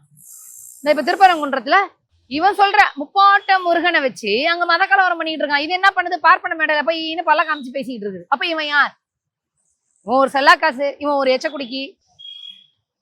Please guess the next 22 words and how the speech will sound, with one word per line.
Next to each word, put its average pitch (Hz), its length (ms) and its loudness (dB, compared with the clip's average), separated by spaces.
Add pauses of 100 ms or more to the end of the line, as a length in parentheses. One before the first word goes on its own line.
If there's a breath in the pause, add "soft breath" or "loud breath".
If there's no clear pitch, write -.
(260)
அதிமுக 302 400 -2
எச்ச 294 200 0
சாடா 302 260 4
மாதிரி 359 200 0 (100)
எச்ச-, 349 280 0 (140)
இல்லைங்க, 403 260 0 (120)
பார்ப்பனர்களுடைய 381 880 2
எச்சிலை 392 280 -2
இப்ப 330 160 2 (1400)
நக்கி 311 200 -2
பிழைப்பதற்காக 349 680 2
நான் 277 160 2
என்ன 339 100 0
சொல்றேன், 302 300 -4
நீ 269 80 -2 (200)
போய் 277 420 -2 (160)
பாரதியார 254 640 2
புகழ்ந்து 254 420 -6
பேசிக்க, 226 280 -6
அது 247 160 0
உன் 233 220 -8
விருப்பம். 240 380 -4